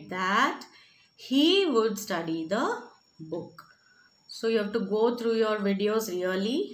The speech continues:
well. Another, uh, form would be, you will be given a dialogue and,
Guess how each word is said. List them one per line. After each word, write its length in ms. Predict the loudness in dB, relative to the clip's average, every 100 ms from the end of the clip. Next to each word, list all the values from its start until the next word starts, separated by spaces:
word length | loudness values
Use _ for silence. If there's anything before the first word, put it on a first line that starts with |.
| -14 _ -6 -2
well. 240 | 0 0 -4 -8 -20 -20 _ _ _ _ _ _ _ _ _ _ _ 4
Another, 320 | 6 6 6 4 2 -4 2
uh, 180 | 6 4 4
form 260 | 2 4 4
would 180 | 2 -2 -2
be, 80 | -2 -2 -2 0
you 100 | 2
will 100 | 2
be 80 | 2 2
given 220 | 4 4
a 140 | 4 4
dialogue 680 | 4 4 4 6 4 2 -4 -16 -20 _ _ _ _ _ _ _ _ _ _ 0
and, 400 | 2 4 4 0